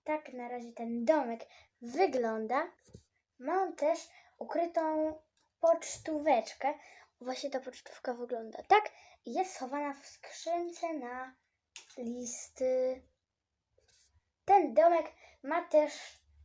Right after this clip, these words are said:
na korbce takie, e, taki koszyczek, do którego też można wrzucać paczki i to właśnie można na korbce nakręcić do góry. Jest tu też balkon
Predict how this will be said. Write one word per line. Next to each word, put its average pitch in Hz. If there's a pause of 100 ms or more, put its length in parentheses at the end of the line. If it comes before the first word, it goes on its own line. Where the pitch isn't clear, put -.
(120)
na 254
korbce 302
takie, 262 (1120)
e, 233
taki 370
koszyczek, -
do 285
którego 294
też 349
można 285
wrzucać 277 (600)
paczki 294 (200)
i 254
to 247
właśnie 240
można 233
na 226
korbce 320 (360)
nakręcić 262 (180)
do 277 (680)
góry. 269 (1200)
Jest 381
tu 339
też 311
balkon 233